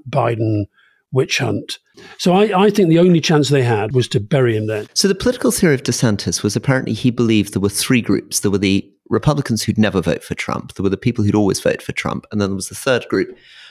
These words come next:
Speaker 2: who liked Trump's policies, but might want a younger, more dynamic person who wasn't facing endless criminal charges to lead it.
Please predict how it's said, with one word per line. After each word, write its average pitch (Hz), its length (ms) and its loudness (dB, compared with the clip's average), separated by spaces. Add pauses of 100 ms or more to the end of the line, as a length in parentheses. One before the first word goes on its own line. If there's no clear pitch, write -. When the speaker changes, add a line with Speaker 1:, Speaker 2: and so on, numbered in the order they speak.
(140)
Speaker 2:
who 120 380 2
liked 131 340 -2
Trump's - 380 -2
policies, - 560 -2
but - 220 -4 (300)
might 110 360 0
want 101 240 -2
a - 20 2
younger, 98 320 0
more 95 220 2
dynamic 90 480 0
person 87 340 -2
who 87 140 0
wasn't 90 340 -2 (220)
facing 87 560 -2 (100)
endless 87 380 -2
criminal 85 340 -2
charges - 460 -4
to - 100 -8
lead 92 200 -4
it. - 140 -10